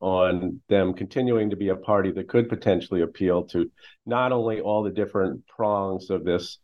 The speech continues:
or parts of this emerging coalition, but also, importantly,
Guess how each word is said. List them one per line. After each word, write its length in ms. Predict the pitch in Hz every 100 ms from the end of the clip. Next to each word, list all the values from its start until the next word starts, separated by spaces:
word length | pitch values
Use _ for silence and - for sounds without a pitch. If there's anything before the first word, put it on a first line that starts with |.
| _ 92
or 100 | 92
parts 380 | - 104 95
of 80 | 98
this 180 | 95 -
emerging 380 | 92 92 85 90
coalition, 420 | 95 90 104 101
but 140 | 92
also, 640 | - 117 214 254 - 107 101
importantly, 760 | 104 110 131 107 82 87 -